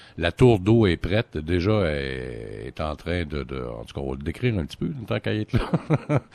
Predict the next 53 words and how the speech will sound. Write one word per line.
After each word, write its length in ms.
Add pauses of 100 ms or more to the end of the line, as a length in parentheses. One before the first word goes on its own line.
<laughs> 240
La 120
tour 180
d'eau 240
commence 320
déjà 260
à 40
se 60
préparer 440
pour 260
le, 280
parce 180
qu'à 240
chaque 220
fois 100
qu'il 140
y 20
a 40
un 20
lancement. 420 (320)
Et 300
ce 80
qui 80
est, 100 (480)
ce 160
qui 60
est 40
mémorable 540
de 80
cette 260
fusée-là, 540
SpaceX 600
et 100
d'Elon 320
Musk, 440
lui, 180
ce 80
qu'il 100
voulait 200
avoir, 520 (580)
c'est 260
que 120 (440)
tous 340
les 140
morceaux 360
soient 340 (100)
récupérés. 680 (560)
Tu 60
sais 140
que 100
le 100
lanceur 560
va, 520